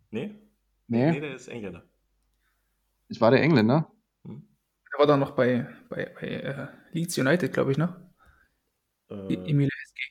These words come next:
Speaker 3: dachte ich.
Speaker 1: Emil Heskey war bei, bei Liverpool
Speaker 2: Ah.
Speaker 1: und wo war der noch? Dann
Speaker 2: Aber kann das sein, dass die,
Speaker 1: also
Speaker 2: d-, d-, d-, dass ich, dass die ähnlich so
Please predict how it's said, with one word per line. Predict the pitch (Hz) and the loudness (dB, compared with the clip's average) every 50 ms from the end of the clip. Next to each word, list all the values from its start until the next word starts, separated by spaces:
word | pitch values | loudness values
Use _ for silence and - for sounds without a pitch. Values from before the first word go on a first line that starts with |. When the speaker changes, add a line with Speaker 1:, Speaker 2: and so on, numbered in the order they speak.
| - _ _ _ _ | -14 _ _ _ _
Speaker 3:
dachte | - 147 - - 131 | -10 -10 -6 -6 -8
ich. | - - | -8 -8
Speaker 1:
Emil | 113 113 107 | -12 -14 -14
Heskey | - 135 - - 135 117 | -14 -16 -14 -14 -12 -10
war | 110 104 | -10 -8
bei, | 113 104 101 98 | -8 -8 -8 -8
bei | 98 104 101 | -10 -10 -12
Liverpool | 101 107 117 135 151 - - - 127 | -12 -12 -10 -12 -12 -10 -6 -6 -4
Speaker 2:
Ah. | 120 120 120 117 113 107 - | -4 -4 -4 -6 -8 -10 -12
Speaker 1:
und | 104 104 104 101 101 101 - - | -10 -10 -8 -8 -10 -12 -16 -18
wo | 104 101 | -16 -14
war | 98 | -14
der | 95 98 | -12 -12
noch? | 98 104 104 - | -14 -16 -16 -18
Dann | - 101 101 | -16 -6 0
Speaker 2:
Aber | 110 120 123 | 4 4 6
kann | - 147 | 6 6
das | 170 165 - | 6 6 8
sein, | 165 160 175 | 6 6 6
dass | 165 151 107 | 6 4 4
die, | 143 143 139 | 4 4 4
Speaker 1:
also | 117 113 - 107 - | 2 -2 -4 -4 0
Speaker 2:
d-, | - 135 123 | 2 2 0
d-, | - | 4
d-, | - 127 127 127 | 6 6 6 8
dass | - 127 127 | 6 6 6
ich, | 139 127 - - | 6 4 4 4
dass | 131 123 - | 2 4 4
die | - - - | 4 4 8
ähnlich | - 160 175 160 143 135 - | 8 10 10 10 10 8 10
so | 135 131 127 120 - - | 10 10 10 10 8 2